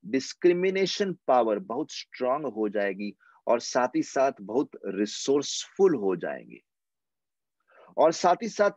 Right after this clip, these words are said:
कभी भूख और प्यास की तड़प उनको नहीं होगी और उनकी बराबरी का कोई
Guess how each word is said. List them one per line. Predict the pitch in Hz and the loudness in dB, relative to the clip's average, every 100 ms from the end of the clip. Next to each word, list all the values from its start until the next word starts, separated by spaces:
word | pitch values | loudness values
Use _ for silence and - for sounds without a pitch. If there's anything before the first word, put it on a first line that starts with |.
| - | -2
कभी | 175 220 | -2 -2
भूख | 165 - 202 190 | -6 -2 -2 2
और | 180 | 2
प्यास | 165 - 156 190 - | 2 2 4 2 -2
की | 196 | -14
तड़प | 165 170 170 | -4 -2 -2
उनको | 156 143 147 | -4 -8 -8
नहीं | 127 127 135 | -8 -8 -8
होगी | 127 127 139 160 - - _ - | -4 -4 -2 -4 -6 -20 _ 0
और | 139 | 2
उनकी | - 147 151 143 202 | 2 -4 -6 -4 -4
बराबरी | 120 113 117 117 131 160 | 0 2 2 2 2 -2
का | - 151 | 2 0
कोई | - 143 | 2 0